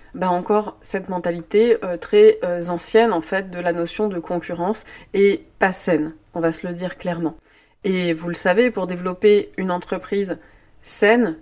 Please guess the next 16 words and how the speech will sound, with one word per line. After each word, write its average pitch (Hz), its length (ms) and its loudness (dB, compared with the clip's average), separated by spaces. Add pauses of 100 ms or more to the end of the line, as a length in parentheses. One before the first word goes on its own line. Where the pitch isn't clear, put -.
eh 185 80 -8
ben, 170 120 -2
il 165 120 0
faut - 280 4
aussi 208 360 2
avoir 180 520 -4
la 165 140 -4
bonne 180 260 0
mentalité, 170 600 -6
le 180 100 -8
bon 180 160 -4
mindset 180 480 -2 (120)
et 185 60 -6
les 180 120 -8
bons 185 340 -4 (320)
comportements. 185 720 0